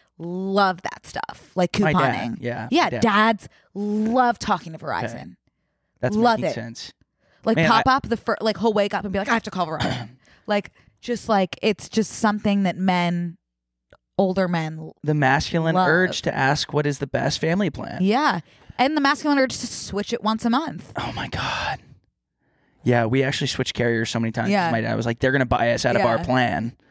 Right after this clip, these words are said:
Speaker 2: and then we'll go there
Speaker 1: Yeah.
Speaker 2: and pay the exact same amount."
Speaker 1: Yeah.
Speaker 2: Like, that, you actually, it's more trouble than it's
Speaker 1: Mm-hmm.
Speaker 2: worth.
Speaker 1: Mm-hmm.
Speaker 2: And they know that.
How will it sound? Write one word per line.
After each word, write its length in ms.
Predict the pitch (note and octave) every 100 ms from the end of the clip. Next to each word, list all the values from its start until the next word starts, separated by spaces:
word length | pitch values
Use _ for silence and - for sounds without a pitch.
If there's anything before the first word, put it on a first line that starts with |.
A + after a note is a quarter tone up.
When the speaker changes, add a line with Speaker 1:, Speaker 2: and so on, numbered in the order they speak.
| _ _ -
Speaker 2:
and 100 | C#3
then 120 | C3
we'll 120 | B2 B2
go 160 | B2
there 360 | A#2 C3 A#2+ A2
Speaker 1:
Yeah. 200 | F3 F3
Speaker 2:
and 60 | C3
pay 100 | A#2
the 120 | A2+
exact 380 | A2+ A#2+ A#2 -
same 160 | A#2+
amount." 240 | A2+ A#2 F#3
Speaker 1:
Yeah. 160 | D#3
Speaker 2:
Like, 160 | B2+ B2+
that, 140 | B2
you 120 | C#3 C#3+
actually, 460 | D#3 D#3 C3+ B2 - _ _ _ _ _ _
it's 120 | -
more 140 | E3 F#3
trouble 260 | F3 E3
than 140 | D3+ C3
it's 80 |
Speaker 1:
Mm-hmm. 80 | G3
Speaker 2:
worth. 360 | B2+ D2+ - -
Speaker 1:
Mm-hmm. 220 | F#3+ G3
Speaker 2:
And 140 | E3 F#3
they 100 | A#3+
know 300 | C#3+ E3+ F#3+
that. 340 | C3 -